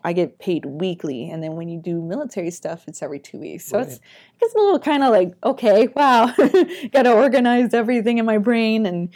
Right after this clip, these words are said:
Speaker 1: I'm, you know, I live alone, so all the bills fall upon me, and,
Speaker 2: Yeah.
Speaker 1: you know, I have it organized upon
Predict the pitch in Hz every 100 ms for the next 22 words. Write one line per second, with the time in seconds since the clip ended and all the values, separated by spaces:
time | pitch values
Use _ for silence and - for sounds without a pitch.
0 | - - - 196 220 - - - 175 180
1 | 196 202 202 202 220 220 196 175 175 175
2 | 196 190 196 208 - 202 202 202 190 190
3 | 185 190 202 247 220 175 165 175 170 165
4 | 170 190 196 - 202 202 196 190 190 185
5 | 175 170 170 175